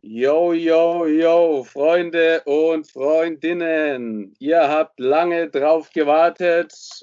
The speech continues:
ohne wach gewesen zu sein, dass etwas auf diesem Kanal passiert wie Tomaten.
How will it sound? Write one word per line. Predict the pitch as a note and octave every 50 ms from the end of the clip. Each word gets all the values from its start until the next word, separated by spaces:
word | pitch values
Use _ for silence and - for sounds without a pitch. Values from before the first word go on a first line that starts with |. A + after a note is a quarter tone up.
| _ _
ohne | - D3+ D3+ E3 E3 E3 D#3+ D3 D3+
wach | D#3+ E3+ - -
gewesen | - E3 D3+ D3+ D#3+ E3 D#3+ D#3 - D#3+ -
zu | - E3
sein, | C3+ - D3+ D3 D3 D#3 E3 D#3+ D#3+ E3+ D#3+ D3 - -
dass | C#3 C#3+ D3+ D#3+ D#3 - - - _ -
etwas | C3 C#3+ D3+ D3+ - _ C3+ B2+ C3 C3 B2+ - - - -
auf | - A#2+ A#2+ A2+ A2 - _ _ -
diesem | B2 B2 B2+ B2 A#2+ A2 - A#2+ A#2 A#2 A#2 A2
Kanal | G#2+ - A#2+ A2 A2+ A2+ A2 A2+ A#2 A#2+ A#2+ A#2+ A#2
passiert | - C3 A#2+ A#2 A#2 A2+ - - C#3+ C#3 C3+ - B2+
wie | C3 C3+ C3
Tomaten. | C3 - C#3 C3 C3 C#3 C#3 C#3+ D3 - - D3+ D3 C#3 A#2+ A2 G#2+